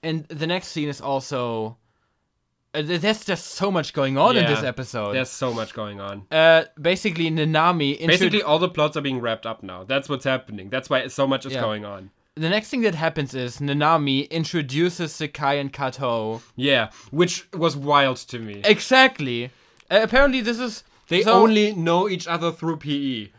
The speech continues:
Speaker 1: Yeah.
Speaker 2: That's the only contact they've had.
Speaker 1: And I was like,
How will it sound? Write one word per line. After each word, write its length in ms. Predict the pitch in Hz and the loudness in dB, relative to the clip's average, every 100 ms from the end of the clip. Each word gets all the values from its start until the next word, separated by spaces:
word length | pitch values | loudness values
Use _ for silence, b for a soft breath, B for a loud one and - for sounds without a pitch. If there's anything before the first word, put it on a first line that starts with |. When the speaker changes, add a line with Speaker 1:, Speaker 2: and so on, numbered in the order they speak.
| _ | _
Speaker 1:
Yeah. 180 | - 151 127 | -2 0 2
Speaker 2:
That's 100 | 131 | -2
the 120 | 208 | -2
only 300 | 165 170 175 | 2 4 2
contact 500 | 165 156 151 139 117 | 0 -2 -2 -4 -6
they've 220 | - 110 - | -8 -10 -6
had. 80 | 190 | -4
Speaker 1:
And 100 | 196 | 2
I 120 | 240 | 4
was 160 | 254 | 4
like, 340 | 233 220 180 | 4 2 2